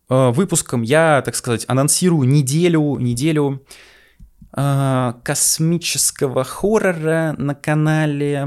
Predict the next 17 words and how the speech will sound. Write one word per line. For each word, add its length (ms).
да, 580
м, 600
в 60
общем, 560
вот 180
этот 520
фильм 480
про, 520
э, 180
страшных 560
пришельцев, 760
следующий 580
фильм 280
будет 300
просто 360
про 160
пришельцев, 840